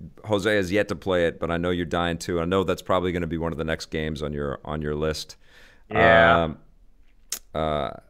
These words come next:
Speaker 1: Finite Joy is saying Bob Noxious. I don't know what that means. Uh, oh, Blake, you can throw out any questions that, that, that, uh, that come out there. Finite Joy says, uh, "Longtime fan, watching E P since ninety-seven.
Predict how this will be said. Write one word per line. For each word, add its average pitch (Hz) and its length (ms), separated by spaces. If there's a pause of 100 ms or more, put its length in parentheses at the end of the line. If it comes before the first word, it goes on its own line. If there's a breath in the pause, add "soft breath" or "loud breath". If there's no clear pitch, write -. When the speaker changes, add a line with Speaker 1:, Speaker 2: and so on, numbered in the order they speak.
Speaker 1:
Finite 113 460
Joy 110 260
is 104 120
saying 90 760
Bob 98 280
Noxious. 98 680
I - 40
don't 82 180
know 82 80
what 82 180
that 76 180
means. 110 420 (500 soft breath)
Uh, 87 840 (1500)
oh, 131 140
Blake, 165 380
you 170 80
can 170 140
throw 123 200
out 104 80
any 90 140
questions 80 400
that, 71 180
that, 76 300
that, 73 320
uh, 67 360
that 73 160
come 71 160
out 69 140
there. 73 140
Finite 101 400
Joy 101 260
says, 90 460
uh, 82 140
"Longtime 101 460
fan, 107 420
watching 98 340
E 92 80
P 104 180
since 95 260
ninety-seven. 143 840